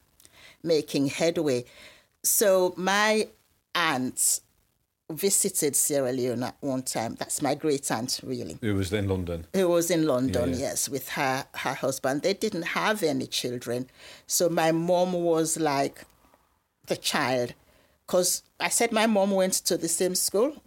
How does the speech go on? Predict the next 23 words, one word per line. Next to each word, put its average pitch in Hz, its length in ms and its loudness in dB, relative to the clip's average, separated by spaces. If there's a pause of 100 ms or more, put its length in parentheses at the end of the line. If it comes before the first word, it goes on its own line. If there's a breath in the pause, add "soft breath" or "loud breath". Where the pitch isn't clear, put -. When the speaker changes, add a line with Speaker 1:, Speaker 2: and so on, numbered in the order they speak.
Speaker 1:
the 175 200 0
Speaker 2:
Yes. 196 180 2
Speaker 1:
Annie 180 200 0
Walsh 175 420 0
Memorial 175 580 2
School. 185 420 -2 (340 loud breath)
Well, 160 140 2
it - 100 -4
was 160 200 0
this 220 340 0 (440)
great 180 380 0
aunt 147 260 0
who 156 140 -2
put 156 320 -4
her 147 160 -4
through 135 460 -4 (420)
Speaker 2:
Right, 90 360 -6
okay. 85 380 -10 (180)
Speaker 1:
that, - 520 -6 (100)
um, 139 340 -2 (2000)
through 175 140 0
her 156 200 2
education. 147 800 -2